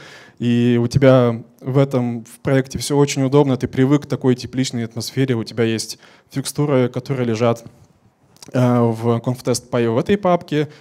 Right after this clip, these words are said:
чисто для этих тестов. А здесь фикстура, ну, то есть вот, э, какие-то дополнительные вещи, чтобы их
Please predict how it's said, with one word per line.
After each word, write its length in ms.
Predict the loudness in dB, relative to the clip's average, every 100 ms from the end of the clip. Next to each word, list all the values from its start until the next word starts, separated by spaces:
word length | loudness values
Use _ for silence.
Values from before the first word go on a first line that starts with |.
| -10
чисто 300 | -6 0 2
для 120 | 4
этих 180 | 2 -2
тестов. 560 | -2 -2 0 -2 -4 -10 -20 -20 -16 -6
А 140 | -2
здесь 220 | -2 -4
фикстура, 420 | -8 -10 -6 -2
ну, 80 | -2
то 80 | -4
есть 140 | -8
вот, 120 | -10 -16 _
э, 220 | -10 -10 -10
какие-то 300 | -10 -6 0
дополнительные 480 | 2 2 2 4 4
вещи, 160 | 4 2
чтобы 260 | 2
их 80 | 2